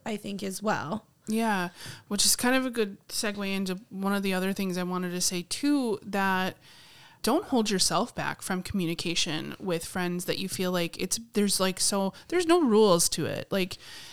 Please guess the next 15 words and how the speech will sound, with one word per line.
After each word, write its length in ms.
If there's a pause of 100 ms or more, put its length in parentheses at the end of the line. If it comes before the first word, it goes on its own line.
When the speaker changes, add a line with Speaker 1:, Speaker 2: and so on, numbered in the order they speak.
(100)
Speaker 2:
even 320
though 180
you 160
feel 260
like 240
you've 280
lost 320
touch 360
with 140
friends 540
from 380
school 640 (280)
and 140
things 220
of 160